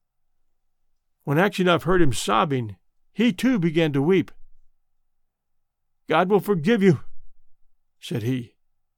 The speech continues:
"Maybe I am a hundred times worse than you." And at these words his heart grew light, and the longing for home left him. He no longer had any desire to leave the prison, but only hoped for his last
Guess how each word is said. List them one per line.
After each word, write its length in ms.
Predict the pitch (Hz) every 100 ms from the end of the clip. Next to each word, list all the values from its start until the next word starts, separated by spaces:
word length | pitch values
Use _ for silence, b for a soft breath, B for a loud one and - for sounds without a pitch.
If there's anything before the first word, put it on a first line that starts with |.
| _ _ _
"Maybe 380 | 170 214 233 -
I 200 | 208 226
am 100 | 214
a 80 | 170
hundred 420 | - 233 233 -
times 340 | 202 208 185
worse 280 | 135 185 175
than 180 | - 160
you." 300 | 147 135 107 _ _ _ _ _ _ _ _ _ _
And 140 | - 151
at 160 | 131
these 260 | - 233 160
words 300 | 151 202 165
his 160 | 151 95
heart 240 | 196 196
grew 160 | - 196
light, 300 | 165 175 - _ _ _ _ _
and 140 | 151
the 80 | 131
longing 420 | 131 175 196 190
for 160 | 170 156
home 300 | 127 208 165
left 240 | 180 180
him. 160 | 135 95 _ _ _ _ _ _ _ _
He 160 | 180
no 160 | 131 180
longer 320 | 196 196 170
had 200 | 131 135 -
any 200 | 262 247
desire 400 | 202 175 190 170
to 100 | 143
leave 260 | 156 220
the 100 | 170
prison, 400 | - 185 151 135 - - _ _ _ _ _ _ _ _ _
but 140 | -
only 340 | - 208 226 196
hoped 280 | 143 185 -
for 160 | 170
his 120 | 135
last 420 | 117 143 185 -